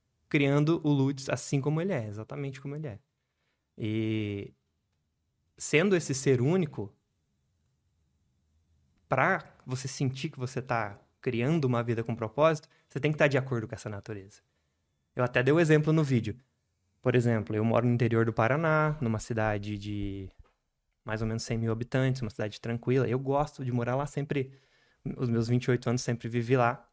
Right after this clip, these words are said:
E poderiam, de repente, vamos dizer que alguém me oferece um trabalho na área de comércio exterior aqui em São Paulo, ganhando muito bem.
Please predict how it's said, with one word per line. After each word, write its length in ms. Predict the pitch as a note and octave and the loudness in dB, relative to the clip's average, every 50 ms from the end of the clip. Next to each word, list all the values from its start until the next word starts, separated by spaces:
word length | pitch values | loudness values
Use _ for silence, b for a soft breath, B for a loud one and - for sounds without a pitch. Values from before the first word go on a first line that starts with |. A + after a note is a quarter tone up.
| _ _ _ _ _ _ _ _ _ _ _ _ _ _ _ _ _ _ _ _ _ _ _ _ _ _ _ _ _ _ _ _ - | _ _ _ _ _ _ _ _ _ _ _ _ _ _ _ _ _ _ _ _ _ _ _ _ _ _ _ _ _ _ _ _ -4
E 80 | - D3 | -4 2
poderiam, 840 | C#3 F#3 F#3 F3+ F#3 F3 E3+ F3 F#3 G3 G3 F#3+ F#3 F#3 F#3 F3+ F3 D#3+ | 6 6 8 8 8 8 8 6 6 6 8 8 6 6 4 4 2 4
de 80 | D3+ D#3+ | 4 4
repente, 420 | D#3+ D#3+ - D#3+ D#3 D#3 D3+ - | 4 4 2 0 0 0 -2 0
vamos 200 | B2+ C#3+ E3+ F3+ | 0 2 2 2
dizer 180 | D3+ C#3 D#3+ E3 | 0 0 0 0
que 100 | - D#3 | 2 2
alguém 320 | C#3+ C3+ C3+ C#3+ D#3 D#3 | 2 2 2 2 2 2
me 240 | C#3 A2+ A2+ A2 A2+ | 0 0 0 0 0
oferece 480 | A#2 - - B2 A#2 A#2+ C3 B2+ - | 0 2 2 2 4 2 0 2 0
um 80 | C#3 C3+ | 0 0
trabalho 600 | C3 C3+ C3 B2 A2 A2 A2+ B2 C3+ C#3 D3 D3+ | 2 4 2 4 4 4 4 4 4 4 2 2
na 220 | D#3+ D#3 C3+ A#2 | 2 2 2 2
área 360 | A2+ A2+ A#2 A#2+ B2 C3 B2+ A#2+ | 2 2 4 4 4 4 4 2
de 140 | A2+ B2+ | 0 -2
comércio 440 | C3 - C3+ B2 B2 A#2+ C3+ C3 - | 0 0 2 2 4 2 2 2 0
exterior 600 | D#3 - - - D3+ D#3+ D#3 C3+ B2+ B2+ C3 C#3+ | -2 0 2 2 4 6 6 6 6 6 4 4
aqui 200 | D3 C#3 - - | 2 0 0 -2
em 60 | C#3+ | -2
São 240 | C#3 - - E3 F3+ | -2 0 0 0 0
Paulo, 500 | - - C3 B2 B2 C3 C#3 D3+ D#3 D#3 - - - | 6 8 8 8 8 8 6 4 0 -2 -6 -4 2
ganhando 280 | C3 C3 C#3+ E3+ F#3 E3+ | 4 4 6 6 6 6
muito 220 | C#3+ C#3+ D3+ B3 | 6 4 2 2
bem. 360 | B3 E4+ C#4+ F3 B2+ A2 - | 0 0 0 0 -2 -4 -8